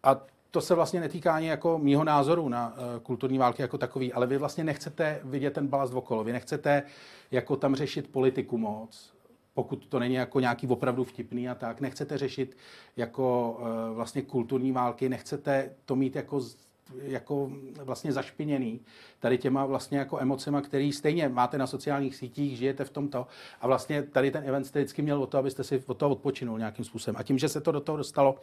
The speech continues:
tím, že se, eh, to vlastně v tom začalo propírat, tak si myslím, že i ty lidi od toho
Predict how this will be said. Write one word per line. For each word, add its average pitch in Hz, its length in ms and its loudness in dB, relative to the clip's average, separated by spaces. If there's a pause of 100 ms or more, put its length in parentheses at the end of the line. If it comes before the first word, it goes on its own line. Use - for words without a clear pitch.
(580)
tím, 123 160 -2
že 131 120 -2
se, 139 200 2
eh, 135 200 6 (960)
to 131 100 0
vlastně 131 240 0
v - 60 -6
tom 131 180 -2
začalo 131 240 -2
propírat, 127 360 2
tak 123 120 -4
si 143 80 -4
myslím, 139 240 -2
že 139 80 -2
i 127 80 -4
ty 143 120 -2
lidi 139 160 2
od 131 120 -2
toho 147 320 0